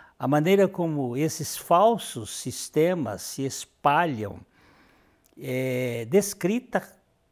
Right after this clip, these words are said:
como, com precisão aqui. A grande parte do povo apóstata é formado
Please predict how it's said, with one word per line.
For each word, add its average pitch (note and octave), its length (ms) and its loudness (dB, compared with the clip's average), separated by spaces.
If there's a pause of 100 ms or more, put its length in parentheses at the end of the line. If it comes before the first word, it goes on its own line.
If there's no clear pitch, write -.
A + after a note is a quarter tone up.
como, D#3 460 -4 (580)
com C4 140 0
precisão B3+ 600 0
aqui. G#3 380 -6 (880)
A D3 140 -6
grande C4 340 4
parte - 540 0
do C#3 140 -8
povo E3 560 0
apóstata - 960 0
é D3 100 -4
formado E3+ 640 -4